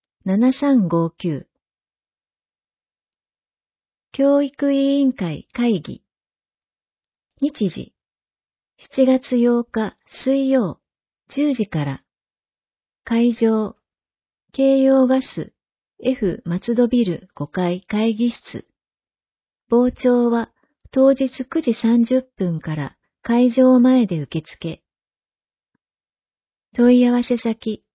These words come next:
教育総務課。電話、三六六、七四五五。入札監視委員会。日時、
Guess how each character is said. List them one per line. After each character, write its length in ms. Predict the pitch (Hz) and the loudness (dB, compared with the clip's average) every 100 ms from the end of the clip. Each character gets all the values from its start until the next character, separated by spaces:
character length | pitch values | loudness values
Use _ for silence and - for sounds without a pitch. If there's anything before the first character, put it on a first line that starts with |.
| _ _ _ _ _ _ | _ _ _ _ _ _
教 320 | - 240 240 247 | -2 2 4 2
育 240 | - 240 | 0 -4
総 260 | - 226 214 | 0 0 2
務 160 | 214 | 0
課。 280 | - 202 - _ _ _ _ _ _ _ _ _ _ - | -4 -8 -8 _ _ _ _ _ _ _ _ _ _ -8
電 340 | 214 226 220 | -2 0 2
話、 240 | 220 214 - _ _ _ _ _ | 0 -4 -10 _ _ _ _ _
三 360 | - 254 262 | 0 2 4
六 280 | 254 277 185 | 2 0 -2
六、 420 | 156 151 - 160 _ _ _ _ - | -4 -6 -10 -12 _ _ _ _ -6
七 320 | 185 220 247 | -2 2 4
四 300 | 254 240 156 | 4 4 0
五 280 | 165 165 156 | -2 -2 -2
五。 340 | 160 151 - _ _ _ _ _ _ _ _ _ _ _ _ _ _ _ _ _ _ _ _ _ _ - | -4 -6 -8 _ _ _ _ _ _ _ _ _ _ _ _ _ _ _ _ _ _ _ _ _ _ 2
入 220 | 240 269 | 4 4
札 300 | 269 254 - | 2 -8 -6
監 280 | - 247 247 | 0 2 0
視 200 | - 247 | -2 -4
委 320 | 226 233 247 | -2 0 0
員 120 | 214 | 0
会。 360 | - 139 - _ _ _ _ _ _ _ _ _ _ _ _ | -4 -10 -10 _ _ _ _ _ _ _ _ _ _ _ _
日 300 | 240 269 220 | -2 0 0
時、 240 | 170 67 | -2 -10